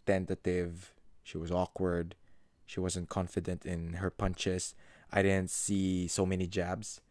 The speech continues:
I mean, if you saw her previous fights, he would th-, she would throw a lot of jabs. This one, she would always lead with a push kick or a front kick, but the jabs were absent. Um,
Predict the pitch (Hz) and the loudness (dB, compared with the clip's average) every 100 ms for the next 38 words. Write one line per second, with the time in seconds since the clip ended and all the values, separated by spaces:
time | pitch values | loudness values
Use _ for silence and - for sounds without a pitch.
0 | - - - - 87 90 90 - 92 87 | -20 -20 -12 -6 -4 -4 -4 -4 -4 -4
1 | - 92 90 92 85 - 92 104 90 - | -2 0 2 0 -2 -2 -2 -2 -8 -6
2 | 87 90 87 - 85 82 - - - - | -6 -4 -4 -6 -4 -6 -10 -20 -20 -8
3 | - 92 90 - 92 87 87 87 85 85 | -2 -2 -2 0 2 2 0 -2 -2 -4
4 | 90 87 87 85 95 90 87 - - - | -4 -4 -4 -4 -2 -2 -2 -8 -18 -20
5 | - - 92 87 - 90 87 87 101 101 | -20 -8 -4 -4 0 2 2 0 -2 -2
6 | 98 95 85 80 - 98 - 95 98 92 | -2 -2 -4 -4 -4 -4 -2 0 0 0
7 | 87 85 80 78 - 98 92 - 95 95 | -2 0 0 -4 0 2 2 2 0 -2
8 | - - 87 80 - - - - - 85 | -8 -6 -6 -6 -14 -20 -20 -16 -8 -2
9 | 87 90 98 90 71 92 92 - 90 87 | -2 -2 -4 -2 -2 -2 -4 -2 -2 -2
10 | - - - - - _ - 85 85 82 | -8 -20 -20 -20 -20 _ -10 -6 -4 -4
11 | 78 76 | -6 -8